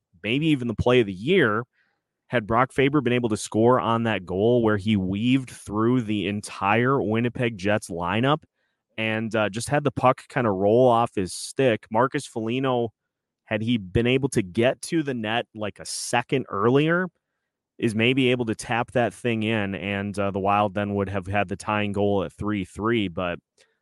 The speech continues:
um, I, I think you see those types of things, and I, I was happy at the fact that in that, um,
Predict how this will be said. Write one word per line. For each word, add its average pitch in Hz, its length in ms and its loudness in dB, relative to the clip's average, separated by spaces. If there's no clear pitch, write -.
um, 85 420 -6
I, 117 200 -6
I 120 140 2
think 165 360 -4
you 117 160 -2
see 208 440 -2
those 139 360 2
types 110 360 -4
of 95 100 -10
things, 90 560 -8
and 117 480 -2
I, 120 180 0
I 123 200 2
was 113 540 -4
happy 143 380 2
at 143 100 2
the 120 60 -2
fact 107 520 -2
that 104 340 0
in 123 160 -2
that, 113 400 -2
um, 95 500 -4